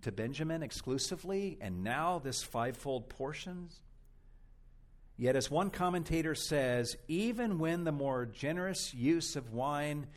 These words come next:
has removed the restraint from their tongues, the men still ring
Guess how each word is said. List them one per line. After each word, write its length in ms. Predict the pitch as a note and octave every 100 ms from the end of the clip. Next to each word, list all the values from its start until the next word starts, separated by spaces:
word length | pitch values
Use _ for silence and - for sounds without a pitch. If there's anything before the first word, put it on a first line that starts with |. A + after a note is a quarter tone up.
| - - -
has 260 | C3+ B2
removed 520 | B2+ A#2 C3 E3 F3+ -
the 80 |
restraint 640 | B2 A2+ - D3 D#3 D#3+ -
from 320 | C#3+ C3+ B2+
their 220 | C3 C3
tongues, 720 | C3+ - G#2+ G#2 G2+ G#2 F#2+ - -
the 80 | G#2
men 600 | F#2+ A#2 B2+ B2+ B2+ B2 - - - - -
still 840 | - - B2+ A#2+ A#2 A2+ A2+ A2 - -
ring 580 | G#2 G#2 G#2 G#2 G2